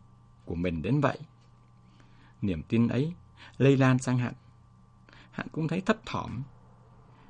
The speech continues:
cho tới, mong tới cái ngày mười bảy.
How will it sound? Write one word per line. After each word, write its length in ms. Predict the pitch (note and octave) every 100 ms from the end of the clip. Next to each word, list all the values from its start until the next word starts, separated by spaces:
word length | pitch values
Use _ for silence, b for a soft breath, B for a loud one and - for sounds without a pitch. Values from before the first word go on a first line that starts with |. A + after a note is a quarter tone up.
| B B -
cho 140 | C3
tới, 320 | C3 C3 F#3+ G3+ - - - - - - -
mong 200 | A#2+ B2
tới 160 | C3+
cái 160 | D#3 D#3+
ngày 260 | B2+ F#2
mười 260 | D#2 D#2+ D#2
bảy. 340 | D#2 C2+ F#2+